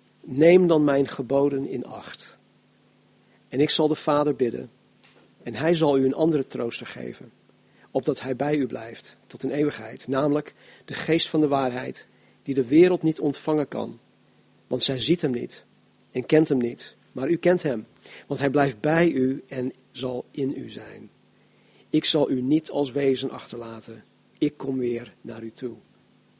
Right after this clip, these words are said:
Even verder in hetzelfde hoofdstuk. De trooster, de Heilige Geest, die de Vader zenden zal in mijn naam, die zal u in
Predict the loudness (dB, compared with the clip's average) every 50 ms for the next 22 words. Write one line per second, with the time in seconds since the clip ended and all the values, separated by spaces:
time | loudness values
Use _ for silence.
0 | _ _ _ _ _ _ _ _ _ _ _ _ _ _ _ _ _ _ _ _
1 | _ _ _ _ _ _ _ _ _ _ _ _ _ _ _ _ _ -8 -6 -6
2 | -6 -6 -6 -2 0 2 4 4 4 2 0 0 -2 -2 -2 -2 -4 -4 -4 -4
3 | -4 -4 -4 -6 -8 -8 -8 -10 -14 -20 -20 _ _ _ _ _ _ -20 -20 -20
4 | -20 -12 _ -10 -10 -4 2 6 8 8 8 6 2 2 2 2 2 0 -2 -2
5 | -2 -2 -2 -4 -6 -8 -4 0 2 2 2 2 0 -4 -8 -8 -6 -6 -6 -6
6 | -4 -4 -4 -2 0 0 2 4 4 4 4 2 0 -2 -2 -2 0 0 0 -2
7 | -4 -4 -4 -4 -4 -4 -8 -12 -14 -16 -18 _ _ _ -20 -20 -20 -20 -20 -20
8 | -20 -20 _ _ 2 4 4 4 6 4 6 6 4 2 0 -2 -2 0 0 0
9 | 0 -2 -4 -6 -6 -6